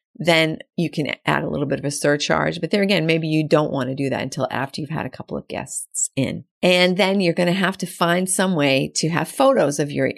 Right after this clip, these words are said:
experience. So it's not like taking pictures of your house, right? You're gonna need to think, "Okay, I need to do this myself and take some great pictures." And this is where the next great thing that you can do is I highly recommend what they call in the restaurant industry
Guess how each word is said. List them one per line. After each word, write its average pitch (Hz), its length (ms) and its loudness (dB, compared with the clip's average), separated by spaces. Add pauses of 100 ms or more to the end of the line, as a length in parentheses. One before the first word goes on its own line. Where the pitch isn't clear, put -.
experience. - 880 -6
So 143 220 -6
it's 143 160 -6
not 151 160 -2
like 139 160 -2
taking 139 240 -6
pictures - 260 -10
of 127 100 -4
your 135 100 -4
house, - 280 -2
right? 156 100 0
You're 160 160 0
gonna 156 120 -2
need 156 200 -2
to 156 80 -10
think, 143 300 -4
"Okay, 143 420 -2 (300)
I 170 140 0
need 165 220 0
to 147 100 -2
do 190 400 4
this 139 500 2
myself 147 720 2 (240)
and 156 320 2
take 147 240 4
some 143 180 0
great 139 240 2
pictures." - 440 -6
And 143 260 -4
this 254 220 2
is 220 180 0
where 151 420 4
the 143 140 -2
next 165 360 -4
great 147 300 -2
thing 135 180 -4
that - 100 -8
you 127 100 -10
can 131 160 -4
do 127 220 -2
is 65 340 -8 (140)
I 147 180 0 (100)
highly 170 640 -2
recommend 147 720 -4 (100)
what 151 160 -4
they - 100 -4
call 139 240 -6
in 123 60 -6
the 123 80 -6
restaurant - 420 -6
industry - 360 -8